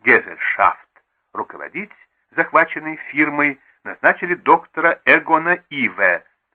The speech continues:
директора фабрики редкоземельных элементов в Ораниенбурге. Однако Иве лишь наездами бывал в Париже,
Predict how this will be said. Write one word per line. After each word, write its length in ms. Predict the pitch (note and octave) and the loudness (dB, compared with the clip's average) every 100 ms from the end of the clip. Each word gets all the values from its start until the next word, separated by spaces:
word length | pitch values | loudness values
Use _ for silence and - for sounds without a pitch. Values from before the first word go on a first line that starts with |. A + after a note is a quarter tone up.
| _ | _
директора 560 | - G#2+ D#3 - D3 D3 | -4 2 2 2 -4 -4
фабрики 600 | - B2 C3 B2+ B2 A2+ | 4 4 4 -2 -8 -4
редкоземельных 920 | G#2+ G#2+ - F#2 E2 E2+ F#2 E2 - | -2 -2 -6 -20 -14 -8 -8 -10 -20
элементов 580 | C#2 C#2 D3 F3+ - F3+ - _ _ | -16 -4 -4 -4 -8 -10 -12 _ _
в 100 | F#2+ | -4
Ораниенбурге. 1000 | F2 B2+ C3+ C3+ A#2 - - _ _ _ _ _ _ _ - | 0 0 -2 -16 -16 -20 -20 _ _ _ _ _ _ _ -10
Однако 400 | - G3 A3+ G#3+ | -2 0 2 0
Иве 520 | - D#3+ G#3+ G3+ G3 | -4 -6 -2 4 4
лишь 260 | F3 G3+ F3 | 2 -2 0
наездами 680 | G3+ E3 A#2+ G2 F2+ F#2 | 0 2 2 0 -2 -14
бывал 340 | F2+ F2+ F#2 F#2+ | -10 0 0 0
в 80 | - | -8
Париже, 560 | F2 F2+ F2 E2 D2+ | -12 -12 -16 -16 -18